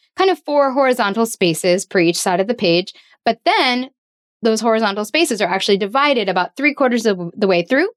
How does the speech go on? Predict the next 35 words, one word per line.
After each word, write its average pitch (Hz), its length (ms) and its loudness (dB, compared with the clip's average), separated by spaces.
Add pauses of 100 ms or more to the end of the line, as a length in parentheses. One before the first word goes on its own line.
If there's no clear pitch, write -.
(340)
with 214 140 0
a 202 80 2
vertical 190 400 0
line. 220 480 0
And 202 240 -2
then 190 340 -2 (140)
that 262 280 0 (140)
square 190 560 -2
actually 214 420 0
has 180 360 0
the 202 160 -2
hours 180 240 0
of 202 80 -6
the 196 100 -4
day, 175 360 -2 (280)
six, - 400 -2
eight, 240 240 -2
ten, 196 300 -2
twelve, 175 480 0
et 196 140 -14
cetera, 180 420 0
all 196 160 0
the 208 80 -2
way 175 160 2
till 170 200 -2
twelve 175 360 0
A 185 140 -4
M, 339 260 2
so 269 100 -6
that 254 100 -4
you 240 140 2
could 220 220 -2
do 302 340 2
a 202 100 -4
little, 190 580 2